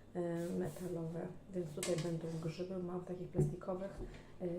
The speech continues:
a nie mam jeszcze żadnego słoika, więc może jak będę gdzieś Pepko czy coś, to sobie kupię,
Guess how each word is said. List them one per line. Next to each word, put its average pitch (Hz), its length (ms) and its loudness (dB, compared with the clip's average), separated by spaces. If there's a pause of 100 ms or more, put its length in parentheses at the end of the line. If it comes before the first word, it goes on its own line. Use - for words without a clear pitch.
(680)
a 202 80 -2
nie 220 140 0
mam 196 120 0
jeszcze 185 200 0
żadnego 180 260 2
słoika, 185 420 10
więc 180 260 -4
może 185 280 0
jak 170 100 -2
będę 175 280 0
gdzieś 165 160 -2
Pepko 180 340 -4
czy - 100 -8
coś, 156 140 -6
to - 120 -8
sobie 180 220 -4
kupię, 180 300 -2